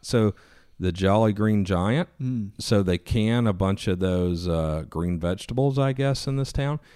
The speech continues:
Speaker 1: And they had a sixty-foot statue that is world famous, apparently, of the Jolly Green Giant. We have pictures from that. Um, you know, some experiences. Two or three nights we slept at a,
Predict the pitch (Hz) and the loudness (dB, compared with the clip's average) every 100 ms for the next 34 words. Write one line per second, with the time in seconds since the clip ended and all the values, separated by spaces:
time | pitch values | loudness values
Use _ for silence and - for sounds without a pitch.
0 | _ - 98 98 104 95 90 - 120 - | _ -4 0 2 4 2 0 -2 -4 -2
1 | 107 - 110 - - 101 101 - 92 85 | -6 -2 -2 -2 -4 -2 -2 0 -2 0
2 | 80 78 90 87 82 85 82 73 - - | -4 -2 0 0 0 -2 -2 -4 -2 -2
3 | 85 69 80 71 76 78 78 76 78 78 | -2 -4 -6 -6 -6 -4 -6 -6 -6 -6
4 | 85 92 156 120 110 - 98 - 78 - | -4 -4 -4 -2 -2 -2 -6 -6 -8 -8
5 | 78 78 107 123 - - - _ _ _ | -4 -2 0 -2 -8 -20 -20 _ _ _
6 | 101 92 87 82 78 - - - 117 98 | -2 2 2 0 -2 -8 -12 0 0 2
7 | - 123 - - 95 101 - - 120 - | 2 0 0 -2 2 2 2 0 0 2
8 | 107 107 110 107 101 104 - 95 - 101 | 4 4 2 2 2 0 -2 -4 0 2
9 | 92 - 87 80 76 | 2 2 0 0 -2